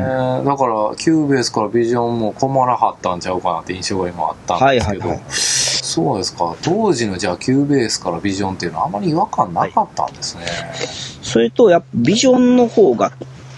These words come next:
Speaker 2: 使いやすいわって思った記憶がありますね。
Speaker 1: すごいビジョンの方が使いやすいですよね、やっぱり。
Speaker 2: そうですね。
Speaker 1: あ、シンプルですよね。
Speaker 2: はい。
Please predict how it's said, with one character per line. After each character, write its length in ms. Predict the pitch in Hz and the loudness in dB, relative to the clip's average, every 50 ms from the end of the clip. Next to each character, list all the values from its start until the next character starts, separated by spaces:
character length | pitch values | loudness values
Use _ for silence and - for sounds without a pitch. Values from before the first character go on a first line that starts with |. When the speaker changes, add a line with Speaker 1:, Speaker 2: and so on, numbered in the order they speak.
| - - - | -16 -8 -4
Speaker 2:
使 360 | - - - - 226 226 226 | -4 -2 0 2 2 2 4
い 160 | 226 220 208 | 4 4 4
や 140 | 202 208 196 | 4 4 4
す 240 | 190 - - - 202 | 2 -2 2 2 4
い 180 | 170 151 131 123 | 6 6 6 6
わ 300 | 101 80 78 78 76 80 | 6 4 2 2 0 -2
っ 40 | - | -4
て 220 | - - - 123 | -4 -2 0 0
思 240 | 117 113 123 123 123 | 2 2 2 2 2
っ 40 | 123 - - - - - | 0 -4 -14 -14 -6 -4
た 140 | 127 - | -4 -4
記 160 | - - - 117 | -4 -2 0 0
憶 340 | 104 - - - - - 113 | 0 0 -4 -6 -2 2 4
が 140 | 110 104 101 | 4 6 4
あ 60 | 101 | 4
り 100 | 104 104 | 2 2
ま 160 | 107 104 104 | 2 0 0
す 160 | - - - | -2 -4 0
ね。 360 | 92 104 107 107 104 101 104 104 | 0 0 2 2 0 0 -2 -2
Speaker 1:
す 180 | 120 - - | -4 -2 -2
ご 160 | 139 - 285 254 | -2 0 0 -2
い 40 | |
ビ 120 | 185 208 226 | 0 -2 0
ジ 100 | 226 262 | 0 2
ョ 40 | 262 | 2
ン 40 | |
の 60 | 254 247 | 2 0
方 60 | 180 | 0
が 60 | - | -2
使 280 | - - - - 254 262 | -4 -2 -2 0 0 0
い 40 | |
や 80 | 262 262 | 0 0
す 140 | - - 233 | 0 2 2
い 40 | 156 | 2
で 60 | 127 | 0
す 100 | 117 107 | 0 0
よ 60 | 95 | 0
ね、 200 | 107 143 165 156 | 0 0 2 2
や 120 | 135 101 | 0 0
っ 60 | - - | -2 0
ぱ 180 | - 104 98 | -2 -2 0
り。 140 | 92 90 180 | 0 2 4
Speaker 2:
そ 60 | 165 | 4
う 40 | - | 4
で 160 | - 87 - | 2 0 -4
す 180 | - - - - | -6 -8 -8 -2
ね。 0 | |
Speaker 1:
あ、 240 | - - - 117 117 | -2 0 2 2 2
シ 340 | 120 - - - - - 392 | 2 2 2 0 0 0 0
ン 40 | 427 440 415 - - - - - | 0 0 -2 -6 -8 -18 -10 -2
プ 140 | - 170 139 | 2 2 2
ル 120 | 120 113 98 | 2 0 -2
で 100 | 101 92 | -2 -2
す 140 | - - 98 | -2 -2 -4
よ 80 | 85 85 | -6 -8
ね。 300 | 92 95 95 90 87 87 - - | -8 -8 -8 -8 -8 -10 -6 -2
Speaker 2:
は 280 | 139 131 117 113 107 95 | 0 2 4 4 4 2
い。 180 | 80 73 - | 0 -4 -10